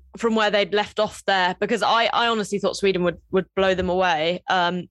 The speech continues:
mainly also because I was, um, concerned by how much going to extra time against G B would have taken out of Australia. Um, but they looked really solid. And I think what it really speaks to is something that's really impressed me with the Australians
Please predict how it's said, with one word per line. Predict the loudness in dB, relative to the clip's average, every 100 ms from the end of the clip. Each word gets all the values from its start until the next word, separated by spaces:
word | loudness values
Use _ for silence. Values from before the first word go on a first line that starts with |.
| -4
mainly | 0 2 2
also | 0 0 -2
because | -2 -2
I | 0 0
was, | -2 -4 0 0 0 -4 -4 -6 -10 _
um, | -2 0 -2 -2 -4 -6 _ -20 -20 -20 -20 -20 _ -10 -4
concerned | -2 0 0 0 0 -2
by | 0 0
how | 0 -2 0
much | -2 -4 -4 0
going | 0 0
to | -4
extra | -6 -2
time | -2 0
against | -2 -2
G | 0
B | 2
would | 2
have | 0
taken | -2 -2 -2
out | -4 -4
of | -4
Australia. | -4 -2 0 2 0 -4 -12 -16 -18 _
Um, | -2 0 -2
but | -2
they | 0 0
looked | -2
really | -4 -2
solid. | 0 0 0
And | -2
I | -4
think | -2 -2 -4 -12 _ -20 -14
what | -4 -2 0
it | -2 0
really | 0 0 0
speaks | -2 -4 -4 -4
to | -2 0
is | 2 0 -2
something | -2 0
that's | 0
really | 0 0
impressed | 0 -2 -4 -2
me |
with | -2 0
the | -2
Australians | 0 0 2 0 -2